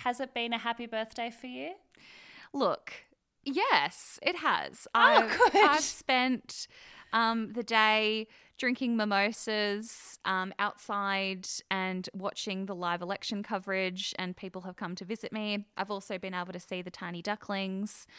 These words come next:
Speaker 2: um, which, you know, whether Trump wins or Biden wins, um, ducks are still really cute. So that's good.
Speaker 1: And I guess we should acknowledge our
Speaker 2: <laughs>
Speaker 1: privilege. Like, we live in a country, Australia, and we live in Victoria. Like,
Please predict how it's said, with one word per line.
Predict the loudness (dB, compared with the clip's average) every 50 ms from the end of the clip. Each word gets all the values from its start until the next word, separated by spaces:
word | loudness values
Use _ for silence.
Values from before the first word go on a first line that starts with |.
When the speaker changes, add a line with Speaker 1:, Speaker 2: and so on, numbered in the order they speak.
| -20 -18 -18 -10 -4 -2
Speaker 2:
um, | 0 0 0 -2 -2 -2
which, | -2 -2 -2 -4 -4
you | 0
know, | 2 2 2 2
whether | 2 0 0 0 -2
Trump | -4 -4 -4 -2 -2 -2 -4 -6 -8 -16 -16 _ _ -8
wins | -6 -4 -4 -2 -4 -4 -4
or | -4 -4
Biden | -2 0 2 2 2 2 0 -4
wins, | -4 -4 -4 -4 -4 -4 -4 -6 -6 -10 -14 -16 _ _ -10
um, | -8 -6 -6 -6 -6
ducks | -4 -4 -6 -6 -8 -14
are |
still | -12 -10 -10 -8 -8
really | -8 -8 -8 -10 -10
cute. | -10 -8 -6 -6 -4 -6 -8 _ _ -20 _ _ _ _ -20 -20 -20 -20 -20 -20 -16
So | -8 -2 0
that's | 4 4 4 4 2 -6
good. | -4 -4 -2 2 2
Speaker 1:
And | 4 4
I | 4 4
guess | 4 6 6 6 6 4 2
we | 2 4 4
should | 4 4 4 4
acknowledge | 4 4 4 6 8 8 8 8 10 8 8
our | 10 10
Speaker 2:
<laughs> | 8
Speaker 1:
privilege. | 8 8 6 6 6 4 0 0 0 -2 0
Like, | 4 6 6 6 6 4 -2 -18 -20 _ -8
we | -4 -2 -2
live | 0 0 -2 -2 0
in | 0 0
a | -2
country, | 0 2 0 0 0 0 -2 0 2 4 4 4 2 2 -2 -4 -10 -16 -16 -14 -12
Australia, | -10 -10 -6 -2 0 0 2 2 2 2
and | 2 2
we | 0
live | -2 -2 -2 -2
in | -2 -4
Victoria. | -4 -8 -8 -6 -4 -2 0 0 0 0 0 0 -2 -4
Like, | -4 -4 -4 -2 -4 -6 -8